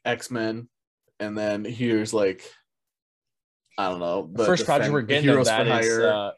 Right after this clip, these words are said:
Speaker 2: the first one we're getting of that is, um, uh,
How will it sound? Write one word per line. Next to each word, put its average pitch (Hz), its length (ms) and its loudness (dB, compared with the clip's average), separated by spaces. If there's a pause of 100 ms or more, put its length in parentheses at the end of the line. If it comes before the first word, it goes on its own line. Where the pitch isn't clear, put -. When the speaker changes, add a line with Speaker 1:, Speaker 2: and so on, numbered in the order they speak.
Speaker 2:
the 120 100 -6
first 151 240 -4
one 160 100 -2
we're 123 100 -4
getting 127 260 -2
of 104 120 -4
that 101 220 -2
is, 95 260 -10
um, 95 520 -6 (240)
uh, 82 640 -4